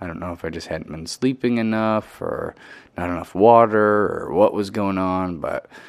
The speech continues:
I was pretty much slightly dreading the show a little bit, which is, I shouldn't say I was dreading the show. I was dreading setting up for <laughs> the, the show and tearing down and all that, all, all the extra stuff that comes along with playing shows.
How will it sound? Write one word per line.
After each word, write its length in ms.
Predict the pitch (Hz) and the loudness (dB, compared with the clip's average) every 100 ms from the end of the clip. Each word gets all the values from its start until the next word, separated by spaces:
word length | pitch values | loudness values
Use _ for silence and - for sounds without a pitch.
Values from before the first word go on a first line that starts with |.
| - - - | -20 -20 -8
I 120 | - | -6
was 280 | 82 82 - - - | -6 -8 -12 -20 -2
pretty 180 | - 165 | 4 4
much 400 | 104 90 - - _ _ | 2 -2 -8 -14 _ _
slightly 460 | - - 98 78 82 | -4 2 2 0 -8
dreading 480 | 80 82 78 90 90 | -6 -6 -6 -10 -10
the 60 | |
show 300 | 85 82 60 71 | -4 -4 -4 -6
a 20 | |
little 220 | 69 62 | -8 -10
bit, 280 | - 60 - - | -8 -10 -10 -10
which 240 | 92 87 | -8 -6
is, 200 | 110 98 - _ _ _ _ _ _ _ - | -6 -6 -14 _ _ _ _ _ _ _ -6
I 60 | 135 | 0
shouldn't 260 | 135 139 | 4 4
say 120 | - 120 | 6 4
I 40 | |
was 120 | 98 | 4
dreading 260 | 92 90 85 | 0 0 -2
the 80 | 80 | -6
show. 240 | 85 67 | -4 -2
I 140 | 65 | -2
was 120 | 80 - | -4 -4
dreading 540 | - 95 87 82 82 | -2 -2 -4 -8 -12
setting 500 | - - 92 82 76 | -8 -2 -2 -2 -4
up 240 | 78 - | -6 -8
for 200 | - 82 | -10 -8
<laughs> 20 | 85 | -6
the, 280 | - - | -4 -2
the 120 | 190 117 | 0 2
show 360 | - 90 76 | 2 0 0
and 140 | 69 - | -4 -2
tearing 440 | 92 80 80 76 - - - - - | -2 -2 -6 -12 -18 -20 -20 -14 -2
down 400 | 98 85 80 80 | 0 0 -2 -6
and 120 | 80 | -6
all 140 | 78 | -4
that, 240 | 82 82 - | -2 -2 0
all, 260 | 92 90 - | 0 0 0
all 140 | 92 | -2
the 180 | 80 78 | -2 -2
extra 300 | 82 - 82 | -4 -6 -12
stuff 260 | - 82 - | -6 -6 -8
that 120 | - | -10
comes 180 | 85 80 | -10 -8
along 300 | 80 78 78 | -6 -6 -8
with 120 | 78 | -10
playing 260 | - 76 76 | -10 -10 -8
shows. 440 | 82 80 78 | -4 -2 -4